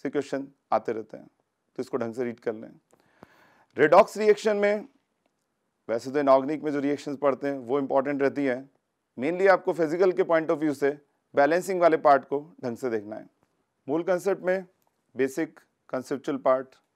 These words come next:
या बेसिक फॉर्मूले से क्वेश्चन आते हैं या फिर स्टोइकियोमेट्री पे बेस्ड क्वेश्चन होते हैं। इस टाइम बहुत ज़्यादा लेंथी क्वेश्चन की प्रैक्टिस करने में टाइम ख़राब नहीं करना है। रियल गैस में वॉन डेर वाल इक्वेशन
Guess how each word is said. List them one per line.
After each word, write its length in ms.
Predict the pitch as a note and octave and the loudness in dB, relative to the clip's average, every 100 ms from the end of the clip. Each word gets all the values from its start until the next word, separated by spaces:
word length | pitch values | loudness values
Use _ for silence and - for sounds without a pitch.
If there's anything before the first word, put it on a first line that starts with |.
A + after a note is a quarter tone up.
| _ | _
या 140 | A#2+ | -8
बेसिक 320 | B2 A#2+ B2+ | -8 -8 -10
फॉर्मूले 340 | - A#2 B2+ C3+ | -6 -6 -4 -6
से 140 | C#3 | -6
क्वेश्चन 280 | C3 - C3+ | -10 -8 -6
आते 200 | A#2+ C3 | -4 -6
हैं 200 | C3+ C#3 _ _ _ _ _ _ _ _ - | -10 -16 _ _ _ _ _ _ _ _ -4
या 100 | C#3+ | -2
फिर 120 | D3 | -2
स्टोइकियोमेट्री 640 | C3+ - D3+ E3 D3+ B2+ C#3+ | -4 -2 0 0 -2 -2 -6
पे 80 | |
बेस्ड 260 | C3+ C#3 C3 | -2 -4 -4
क्वेश्चन 300 | B2+ - A#2+ | -10 -10 -12
होते 200 | G2+ A#2+ | -12 -14
हैं। 280 | A#2+ - F3+ _ _ _ _ _ _ _ F3+ | -18 -20 _ _ _ _ _ _ _ _ -6
इस 160 | F3+ _ _ _ - | -6 _ _ _ -2
टाइम 300 | D3+ D#3 D#3+ _ _ _ _ _ | -2 -2 -12 _ _ _ _ _
बहुत 200 | A#2 D3 | 2 2
ज़्यादा 220 | D#3+ F3 E3+ | 4 4 4
लेंथी 260 | D#3 D#3+ | 4 0
क्वेश्चन 360 | E3 D3+ - D3+ | -2 -4 -4 -8
की 60 | |
प्रैक्टिस 380 | B2+ C#3 B2+ D3 | -4 -4 -4 -6
करने 220 | - C3+ | -4 -6
में 120 | C3 C3 | -6 -4
टाइम 200 | B2+ B2 | -6 -4
ख़राब 260 | B2 A#2 | -4 -4
नहीं 100 | B2 | -6
करना 240 | A#2+ B2 C3 | -8 -8 -8
है। 180 | D3 _ _ _ _ _ _ _ _ _ _ _ | -12 _ _ _ _ _ _ _ _ _ _ _
रियल 240 | B2 F3+ F#3 | -2 -2 2
गैस 460 | F3+ F3+ F3+ - _ _ _ _ _ | 4 2 -2 -16 _ _ _ _ _
में 80 | C3 | 0
वॉन 200 | B2+ C3+ | 2 2
डेर 100 | D3 | 2
वाल 360 | D3 D3 D3+ - - | 2 2 -2 -14 -12
इक्वेशन 560 | A#2 C#3+ C3+ C#3+ B2 | -4 -2 -2 -4 -4